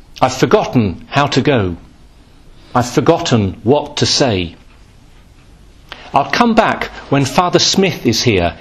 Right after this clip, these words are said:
instead of Father Jones. I can say sorry to God without going to confession. I'm not sure if I really believe.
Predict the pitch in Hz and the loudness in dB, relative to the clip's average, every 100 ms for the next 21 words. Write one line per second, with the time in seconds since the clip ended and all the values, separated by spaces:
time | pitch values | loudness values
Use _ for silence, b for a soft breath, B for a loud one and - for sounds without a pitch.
0 | - 113 - 151 131 - 131 123 - 123 | -4 -4 0 0 0 0 0 0 0 0
1 | 98 85 82 - - - - - - - | 0 -4 -6 -6 -8 -14 -20 -20 -20 -20
2 | B B B B B B B B B - | B B B B B B B B B -20
3 | - - - - 117 - 120 156 139 - | -20 -20 -20 -6 -2 0 2 2 2 2
4 | 208 196 165 127 110 92 90 B B 131 | 2 2 2 2 2 2 -2 B B 2
5 | 180 240 151 139 110 - 110 98 101 - | 2 0 0 0 0 -2 -4 -4 -4 -4
6 | 85 78 - - - - - - - - | -6 -10 -16 -20 -20 -20 -20 -20 -20 -20
7 | - - - - - - - - - - | -20 -20 -20 -20 -20 -20 -20 -20 -20 -20
8 | - B B B - 131 143 180 - - | -20 B B B -2 0 2 2 2 0
9 | 185 131 107 127 - - - - - - | 2 2 2 0 -6 -20 -20 -20 -20 -20
10 | - - 131 - 131 123 147 151 139 127 | -20 -4 -2 0 2 2 2 2 2 0
11 | 123 - 117 107 87 78 - - | -4 -2 0 0 -4 -8 -14 -18